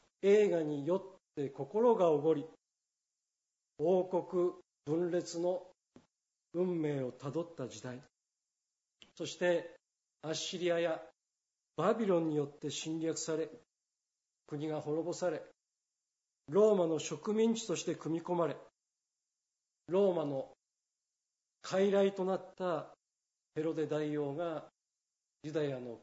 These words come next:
国を治めていた時代。その間中、もうこのアブラハムの子孫たちは、天の星の数のごとくに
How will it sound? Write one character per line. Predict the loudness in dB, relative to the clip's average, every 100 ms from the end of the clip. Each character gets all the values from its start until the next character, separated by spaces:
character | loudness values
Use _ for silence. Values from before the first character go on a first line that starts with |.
| -10
国 | -6 -4
を | -4 -8 -12 _ -10
治 | -8 -4
め | -4
て | -4 -6
い | -6
た | -6
時 | -8 -12
代。 | -16 -20 _ _ _ _ _ _ _ _ _ _ _ _ _ _ -20 -20 _ _ _
そ | -8 -2
の | 0
間 | 0 0 -2
中、 | 0 0 0 -6 -12
も | -2 0 0
う |
こ | 0
の | 0 0 0
ア | -2
ブ | 2
ラ | 4
ハ | 4
ム | 2
の | 2 0 -4 -16 _
子 | -12 -4 0
孫 | 0
た | -2
ち | -8 -6
は、 | -4 -6 -10 _ _ _ _ _ _ _
天 | 0 2 2 2 0
の | -2
星 | -2 -2 0 2
の | 2 2
数 | 2 -2 -2 2
の | 2
ご | 2
と | 0 -4
く | -2 0
に | 0 0